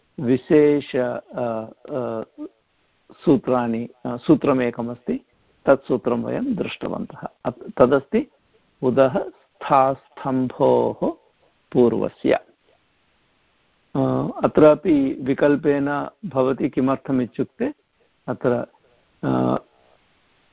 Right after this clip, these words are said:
झरो झरि सवर्णे इत्यनेन अत्र, अ, रूपद्वयम् अत्र अपि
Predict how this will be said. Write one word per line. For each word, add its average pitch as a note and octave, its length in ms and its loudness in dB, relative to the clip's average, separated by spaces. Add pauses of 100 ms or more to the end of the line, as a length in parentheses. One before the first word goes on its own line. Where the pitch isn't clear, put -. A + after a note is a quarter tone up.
(240)
झरो C#3+ 460 6
झरि C3 460 0 (100)
सवर्णे B2 720 -4
इत्यनेन A#2+ 540 -4
अत्र, C#3 560 -8 (560)
अ, B2 180 -2
रूपद्वयम् A#2+ 640 0
अत्र A2 220 -4
अपि B3 480 0